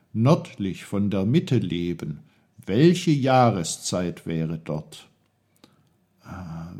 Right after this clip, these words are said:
welche Jahreszeit? Oh, ich verstehe.“ Peter dachte eine La-, Minute lang nach.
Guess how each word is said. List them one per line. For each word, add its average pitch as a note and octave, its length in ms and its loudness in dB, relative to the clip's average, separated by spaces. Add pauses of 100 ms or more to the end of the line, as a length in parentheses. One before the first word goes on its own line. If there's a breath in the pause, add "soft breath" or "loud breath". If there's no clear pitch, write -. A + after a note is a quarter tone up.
welche A2 400 -8
Jahreszeit? D#3 1200 2 (680 soft breath)
Oh, A3+ 420 6 (300 loud breath)
ich D#3+ 200 4
verstehe.“ F#3 880 2 (340)
Peter G2 360 -4
dachte G2 500 -6
eine F#2+ 240 -2
La-, F2+ 180 -4
Minute A2 480 -2
lang G#2+ 260 -2
nach. G#2+ 420 -4